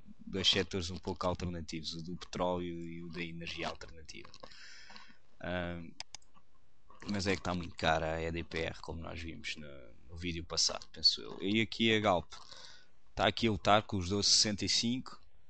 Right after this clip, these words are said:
Enfim, tá, o suporte é onze trinta e oito e a resistência a doze sessenta e cinco. Eu estes preços já não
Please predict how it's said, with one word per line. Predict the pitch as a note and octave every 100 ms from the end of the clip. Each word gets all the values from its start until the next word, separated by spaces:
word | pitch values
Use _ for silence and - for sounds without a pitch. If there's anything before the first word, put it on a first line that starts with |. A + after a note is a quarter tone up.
| - - - - - - - - - -
Enfim, | - - D#2+ E2
tá, | - C#2+ C#2+
o | D2
suporte | - - F2+ E2+ F#2
é |
onze | F2 F2+ -
trinta | F#2 F2 F2
e | F2+
oito | F#2+ -
e | E2
a |
resistência | - E2 - E2 - D2+
a |
doze | D2+ D#2+ -
sessenta | - D#2+ D2
e |
cinco. | - - D#2 -
Eu | D2+
estes | D#2 -
preços | - D2+ -
já | D2
não | D2+